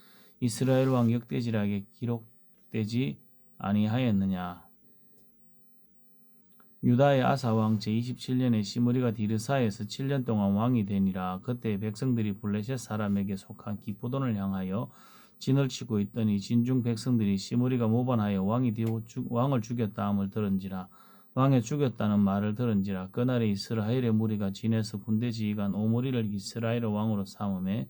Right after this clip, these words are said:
오므리가 이어 이스-, 이에 이스라엘 무리를 거느리고 기프돈에서부터 올라와서 디르사를 에워쌌더라.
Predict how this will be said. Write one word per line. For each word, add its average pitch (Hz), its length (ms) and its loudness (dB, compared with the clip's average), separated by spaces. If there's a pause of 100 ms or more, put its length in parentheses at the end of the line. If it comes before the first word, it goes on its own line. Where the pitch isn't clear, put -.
(540)
오므리가 127 460 4
이어 113 340 2
이스-, 104 340 -2
이에 131 300 2
이스라엘 123 640 0
무리를 117 320 2
거느리고 104 480 -2
기프돈에서부터 117 880 -4
올라와서 107 640 -2
디르사를 113 520 -4
에워쌌더라. 101 800 -4